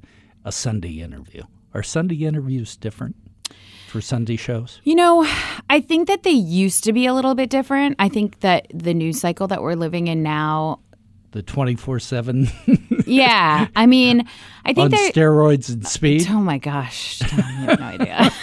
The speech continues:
Speaker 2: <laughs> I think that there used to be a sense that these were sort of, like, for posterity's sake, you know, you wanted to get Senator so-and-so on the record. What is his position on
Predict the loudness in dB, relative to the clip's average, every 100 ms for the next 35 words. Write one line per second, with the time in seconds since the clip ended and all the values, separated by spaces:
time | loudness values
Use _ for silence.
0 | -2 2 4 2 0 0 0 -2 -6 -6
1 | -10 -10 -10 -2 -2 2 2 2 2 2
2 | 4 4 6 6 4 2 0 2 0 2
3 | 2 2 -2 -4 -2 -2 -2 -2 -2 -2
4 | -2 0 0 -2 -8 _ _ -6 -4 0
5 | -2 -2 -4 -2 -2 -2 -2 -4 -2 2
6 | 2 0 -2 -2 -2 -2 -2 -2 -2 -4
7 | -6 -6 -4 -4 -4 -4 -4 -6 -6 -4
8 | -2 -2 -4 -6 -4 -4 -2 -2 -2 -6
9 | -6 -8 -6 -6 -6 -10 -8 -8 -6 -6
10 | -4 -4